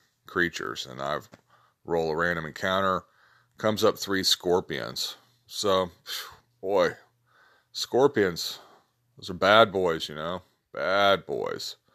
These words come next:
Uh, you know, pincher, pincher, stinger, you know, your claw, claw, bite, it's pincher, pincher, stinger, and it's a, it's brutal.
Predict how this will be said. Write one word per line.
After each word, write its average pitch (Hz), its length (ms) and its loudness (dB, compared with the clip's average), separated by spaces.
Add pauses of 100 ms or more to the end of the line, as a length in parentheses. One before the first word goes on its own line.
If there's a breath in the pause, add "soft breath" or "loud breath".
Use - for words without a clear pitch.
(880 soft breath)
Uh, 95 480 6
you 98 60 -2
know, 82 380 -2
pincher, 117 360 2
pincher, 101 680 2 (200)
stinger, 98 720 0 (160)
you 82 100 -8
know, 87 280 -2 (100)
your 82 240 -8
claw, 92 320 2
claw, 92 300 2
bite, 87 400 4
it's - 160 -14
pincher, 101 400 -6
pincher, - 420 -8
stinger, 87 640 -4 (180)
and 76 120 -10
it's 82 220 -6
a, 71 220 -4
it's 87 220 -8
brutal. 78 480 -2